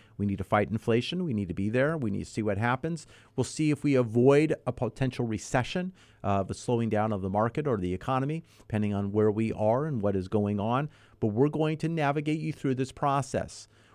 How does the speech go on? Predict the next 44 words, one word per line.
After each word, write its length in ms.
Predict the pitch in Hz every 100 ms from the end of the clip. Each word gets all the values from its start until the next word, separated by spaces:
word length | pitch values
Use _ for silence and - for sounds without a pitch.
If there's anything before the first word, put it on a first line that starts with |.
| -
We 140 | 120
wanna 220 | 120 139
make 180 | 143 139
sure 220 | - 147
you're 140 | 131 110
spending 400 | - 123 151 165
your 80 | 165
money 260 | 139 139
in 80 | 110
the 80 | 98
right 220 | 107 143
spot 300 | - 139 139
at 80 | -
the 100 | 95
right 220 | 101 131
time 400 | - 131 131 131 - _
for 100 | 139
the 120 | 135
right 280 | 113 113 104
reasons. 540 | 113 123 92 78 - - _ _ _ _
Call 240 | - 131 131
us 120 | 127
today, 340 | 139 123 98
triple 360 | - - 135 147
eight, 240 | 156 - - _ _ _
five 360 | 170 170 185 202
four 320 | - 165 170
three, 480 | - - 170 127 - _ _ _
three 420 | - 156 151 104 - - - _ -
nine 400 | 107 113 123 87
eighty. 480 | 131 131 120 80 - -
Purchase 320 | 170 180 185
or 80 | 165
refinance, 640 | 139 143 147 160 175 185 -
forward 320 | - 170 160
or 100 | 147
reverse, 520 | 120 107 131 165 -
conforming, 480 | - 110 151 170 180
high 140 | 156 160
balance, 400 | 143 143 147 -
jumbo, 320 | 139 139 143
or 160 | -
non-qualified 840 | 127 117 123 127 120 120 117 113 110
mortgage. 520 | 120 127 110 80 -